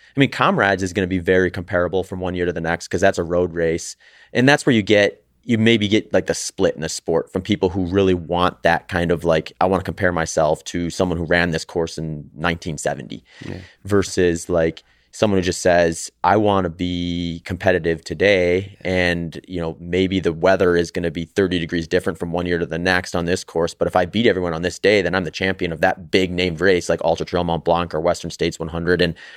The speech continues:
Speaker 1: my legacy will be cemented because I won that big race, and it doesn't matter when or how the course was or what the time even was to some degree."
Speaker 2: When you were optimizing for trying to set the world record in the hundred miler, were you doing, like, analysis of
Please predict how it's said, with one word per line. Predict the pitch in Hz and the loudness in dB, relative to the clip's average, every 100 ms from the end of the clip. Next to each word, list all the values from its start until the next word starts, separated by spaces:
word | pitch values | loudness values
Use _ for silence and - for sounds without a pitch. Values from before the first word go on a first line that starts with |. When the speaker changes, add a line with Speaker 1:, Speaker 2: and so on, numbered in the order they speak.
| - | -2
Speaker 1:
my | 98 110 | 0 2
legacy | 98 90 - | 0 -4 -6
will | 92 | -8
be | 87 | -8
cemented | 85 90 90 101 92 82 | -10 -8 -4 -4 -4 -8
because | 85 92 | -6 -4
I | 87 | -2
won | 85 87 87 | -4 -6 -8
that | 85 90 90 | -10 -12 -8
big | 85 78 | -6 -6
race, | 82 65 - | -8 -8 -10
and | 82 | -14
it | 80 | -12
doesn't | 80 71 | -14 -14
matter | 76 80 76 | -12 -12 -14
when | 80 82 80 | -14 -14 -12
or | 78 | -14
how | - 82 | -8 -8
the | 82 | -8
course | 82 85 78 | -8 -10 -8
was | 85 82 | -8 -8
or | |
what | 82 90 | -8 -8
the | |
time | - 82 85 | -10 -12 -14
even | 69 71 67 | -16 -20 -20
was | 60 | -20
to | - | -18
some | - 71 | -18 -18
degree." | 80 80 78 _ | -18 -16 -16 _
Speaker 2:
When | 98 95 | 0 2
you | 95 110 101 | 4 4 4
were | 90 98 92 - | 4 4 2 0
optimizing | 87 - 92 85 80 80 | -4 -2 0 0 0 -6
for | - 92 82 | -6 -4 -4
trying | - - 90 85 | -4 -2 0 0
to | 82 | -2
set | 90 | -4
the | 80 | -2
world | 85 87 82 | 0 0 0
record | 82 - 82 73 78 - | 0 0 -2 -4 -8 -12
in | - 73 76 | -4 -2 -2
the | 67 | -4
hundred | - 87 | -2 0
miler, | 87 85 82 80 76 - - - - _ - | 2 4 4 2 0 -4 -20 -20 -20 _ -2
were | 95 | 0
you | 92 95 | 2 2
doing, | 85 101 98 95 87 | 4 4 4 4 2
like, | 85 80 | 0 -2
analysis | - 76 78 90 92 - 85 - - - _ _ _ _ - | 0 0 2 2 2 0 -4 -4 -14 -20 _ _ _ _ -10
of | 80 80 80 69 | -4 -2 -4 -8